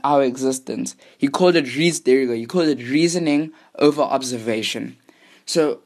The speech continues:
why am I saying this today? Well, when we learn,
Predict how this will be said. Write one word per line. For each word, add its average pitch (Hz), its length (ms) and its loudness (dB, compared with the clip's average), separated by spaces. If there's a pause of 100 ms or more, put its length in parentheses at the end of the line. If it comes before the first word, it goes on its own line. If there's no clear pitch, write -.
(100)
why 139 220 0
am 208 100 0
I 185 80 -2
saying 147 440 -2
this 131 360 -2 (1160)
today? 123 500 -2 (720)
Well, 160 320 4 (960)
when 160 380 2
we 196 320 0
learn, 123 500 0